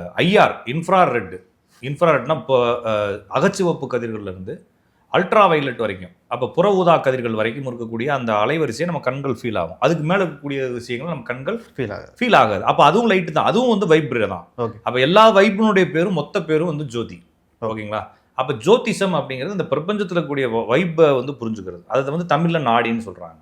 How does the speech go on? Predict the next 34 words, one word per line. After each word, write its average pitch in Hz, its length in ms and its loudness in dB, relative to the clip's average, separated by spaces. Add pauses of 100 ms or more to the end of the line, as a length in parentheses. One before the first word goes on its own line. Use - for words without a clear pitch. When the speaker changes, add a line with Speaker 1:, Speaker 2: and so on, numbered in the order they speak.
(120)
Speaker 2:
ஓகே. 110 160 -10 (240)
Speaker 1:
அப்ப 110 200 -4
ஜோதி 233 480 2
அப்படிங்கிறது 147 440 0
வந்து 151 200 -2
மேக்ஸிமம் 175 300 -2
வான் 175 380 4
பொருள்கள், 107 360 -4
Speaker 2:
ஓகே. - 480 -16
Speaker 1:
அஸ்ட்ரோன்னு 202 520 2
சொல்றோம், 127 200 2
அஸ்ட்ரானமின்னு 170 640 0
சொல்றாங்க. 95 440 -8
வான் 180 280 6
பொருள்களை 165 320 0
பயன்படுத்துறது 135 460 -4
ஜோசியம். 127 480 -4 (280)
Speaker 2:
ஓகே. 117 180 -12 (140)
Speaker 1:
அப்ப 151 160 2
ஜோசியம் 220 520 4
இல்லாமல் 151 640 0
இந்த 143 180 -2
நம்ம, 135 340 -2
நம்ம 139 200 -2
ஊர்ல 208 260 0
பல்விதமான 196 920 2
எதிர்கூறல் 175 600 0
துறைகள் 123 280 -2
இருந்தது. 104 400 -6
எதிர்கூறல்னா 165 540 0
வந்து 160 240 -4
எதிர்காலத்தை 170 520 0
பத்தி 143 320 -10
தெரிஞ்சுக்கிறதுக்கு. 117 600 -8